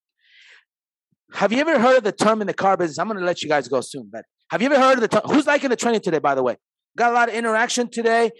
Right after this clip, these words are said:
We got a lot of people participating, right? We're learning. When a customer starts to, so when a customer starts to talk, talk themselves out of buying a car, it's our duty, right, Holly?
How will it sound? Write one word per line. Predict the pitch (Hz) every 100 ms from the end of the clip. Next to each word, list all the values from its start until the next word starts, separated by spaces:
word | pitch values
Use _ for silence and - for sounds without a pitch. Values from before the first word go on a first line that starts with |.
| -
We | 294
got | 233 202
a |
lot | 233
of | 226
people | 240 175 220
participating, | - 175 240 - - 233 247 226
right? | 214 269 254 _ _
We're | 170 202
learning. | 240 220 147 _ -
When | 208
a | 214
customer | 247 269 311 285
starts | 277 269 -
to, | 220 - 151 - -
so | 233 226
when | 185 208
a |
customer | 202 277 294 285 285
starts | 247 285 285
to | 247
talk, | 277 277 220 - _ -
talk | 233 277 -
themselves | 277 - 262 262 262 - -
out | 226 233
of | 214 180 - _ _ _ _ 135
buying | 214 254 262
a | 254
car, | 254 208 190 175 175
it's | 175 190 -
our | 180 208
duty, | 165 254 262
right, | 160 156 165
Holly? | 190 214